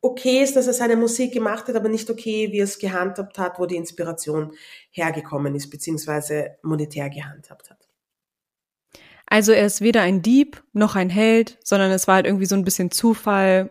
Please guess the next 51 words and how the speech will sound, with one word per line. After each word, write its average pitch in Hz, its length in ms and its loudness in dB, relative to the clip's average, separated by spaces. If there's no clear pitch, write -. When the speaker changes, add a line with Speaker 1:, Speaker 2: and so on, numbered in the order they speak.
Speaker 2:
und 190 100 0
man 202 120 2
hätte 196 200 -2
es - 60 -2
auch 175 100 -2
besser - 300 -4
machen 156 260 -8
können. - 140 -4
Speaker 1:
Man 247 40 2
hätte 277 140 2
es 277 60 -6
besser 277 200 4
machen 262 220 -2
können 277 320 0
und 330 260 2
er 277 160 2
ist 269 140 2
einfach 240 260 -4
ein 220 140 -2
weiß-, 214 400 0
weißer 247 340 0
Musiker, 269 640 -2
der 226 120 -4
kulturelle 262 540 0
Aneignung 156 520 -2
betrieben 151 460 -6
hat. 135 200 -14
Das - 160 -12
kann 233 220 0
man 262 140 4
sagen, 180 380 0
wie 180 100 -4
man, 165 580 -6
wie 170 100 -10
es 170 120 -10
ist. - 400 -6
Und 214 120 -2
es 202 180 -2
war 202 180 2
nicht 269 180 -2
okay, 240 320 -2
aber 202 300 0
man 202 120 -2
kann's 202 280 -4
jetzt 214 140 -4
nicht 202 140 -6
rückgängig 214 400 -2
machen, 196 300 -4
man 180 140 -4
kann's 185 460 -6
anerkennen. 143 680 -8